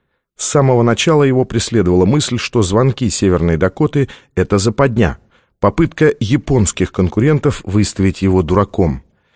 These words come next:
Теперь его снова одолевали те же подозрения. Но Матака решил, что ему необходима дополнительная информация. Выскочив из кабинета, он повернул налево по главному коридору здания Нуматек.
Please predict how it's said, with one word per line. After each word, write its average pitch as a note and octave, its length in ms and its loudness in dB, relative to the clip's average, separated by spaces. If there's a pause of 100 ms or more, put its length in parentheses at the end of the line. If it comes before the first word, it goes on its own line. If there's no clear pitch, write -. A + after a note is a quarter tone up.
(220)
Теперь A#2 280 0
его D#3+ 180 2
снова C#3+ 380 2
одолевали G#2+ 420 2
те F#2+ 220 -2
же F2 140 0
подозрения. F#2 720 -2 (460)
Но G#2+ 160 2
Матака D3+ 440 2
решил, D3 360 0
что - 220 -2
ему C3+ 200 2
необходима C3 840 0
дополнительная A2+ 840 0
информация. G2+ 720 -2 (560)
Выскочив B2+ 600 0
из G#2 200 -2
кабинета, A2 580 0
он C3+ 280 2
повернул C3 420 2
налево B2 400 2
по G#2+ 140 0
главному G2 480 0
коридору A#2 480 0
здания G#2 600 0
Нуматек. A2 600 0